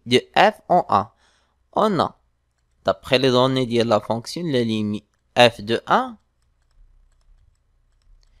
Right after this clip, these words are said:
égale à un. دابا نشوف واش غيعطيوني même résultat. يعني خصني نشوف la limite,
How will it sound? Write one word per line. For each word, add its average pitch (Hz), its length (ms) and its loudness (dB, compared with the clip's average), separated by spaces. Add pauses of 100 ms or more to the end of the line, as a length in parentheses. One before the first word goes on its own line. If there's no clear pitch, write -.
(400)
égale 156 400 0
à 101 220 -2
un. 98 80 -4 (800)
دابا 135 280 -2
نشوف 214 360 -8
واش 175 160 -2
غيعطيوني 139 680 -2
même 143 480 -4
résultat. 110 520 -6
يعني 120 280 -6
خصني 139 320 -10
نشوف 127 360 -8
la 143 160 0
limite, 127 760 -6